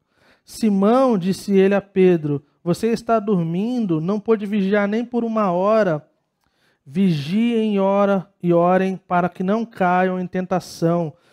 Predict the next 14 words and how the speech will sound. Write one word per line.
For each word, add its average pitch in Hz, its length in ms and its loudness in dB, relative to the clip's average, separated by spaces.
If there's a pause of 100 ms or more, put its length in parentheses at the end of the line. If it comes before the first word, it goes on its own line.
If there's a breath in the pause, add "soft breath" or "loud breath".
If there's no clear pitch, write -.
(160 soft breath)
O 165 80 -4
espírito 208 400 -2
está 190 220 0
pronto, 185 480 -4
mas 175 200 0
a 170 60 -2
carne 170 320 -8
é 165 40 -8
fraca." 143 640 -12
Nós 143 180 -12
falamos 151 280 -6
na 165 80 -6
semana 165 320 -10
passada. 131 600 -12